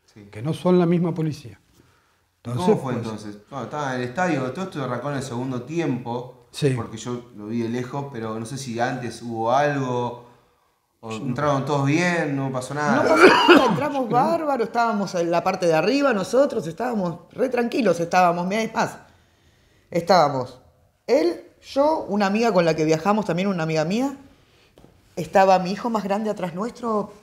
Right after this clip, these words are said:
Speaker 3: dos o tres filas más arriba, y mi hijo más chico, eh, había justo en el medio un pasillo, y mi hijo más chico estaba acá, también al lado nuestro. Y estábamos arriba,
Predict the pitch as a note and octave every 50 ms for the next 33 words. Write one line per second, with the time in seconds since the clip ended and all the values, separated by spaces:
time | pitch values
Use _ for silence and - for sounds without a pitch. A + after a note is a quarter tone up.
0 | _ _ _ _ - D#3 D#3 F#3 G3+ G3+ - F#3 F3 - F3+ F3+ F3+ F3 - -
1 | - - - - - G3 F#3+ G3 E3+ E3 F3 E3+ F3 F3 D#3+ D3+ F#3+ A#3+ C4 D4+
2 | D#4 D4 D4+ - - - _ _ - F#3+ G3 G#3 A3+ B3 C4+ - - D4 C4 B3+
3 | A#3+ - - C#4+ D#4 D#4 - D#4+ D#4+ D#4 - - - - _ _ _ _ _ _
4 | _ _ _ _ _ _ - E3+ F3 F3 D#3+ - - - - - - D3 D3+ D#3
5 | G3 G3+ F#3 F#3 - B3+ C4 - C4+ A3+ A3 G3+ G3 G#3 A3+ A#3+ B3 A#3 A3+ G3
6 | G#3 G3+ G3+ - C#4+ C#4+ C#4 D4+ E4+ F4 - - - F#3 F3+ G3+ A3+ - A#3 G#3+
7 | G#3+ G3+ G#3 - B3 G#3 A3+ - - E3+ D#3 C#3 C3 A#2 A2+ - - _ _ -
8 | C3+ D3 D3 C#3+ C#3+ D3 D#3 D3+ D3 C#3 C3 A#2 A2 - - - G2+ - _ _
9 | _ _ _ _ _ _ _ _ - - _ _ _ - G#3 E3+ D#3+ - B3+ D4+
10 | D4+ D4 C4 F3 - - A#2+ C3 F#3 C4 C#4+ C4 - D3 B2+ A#2+ B2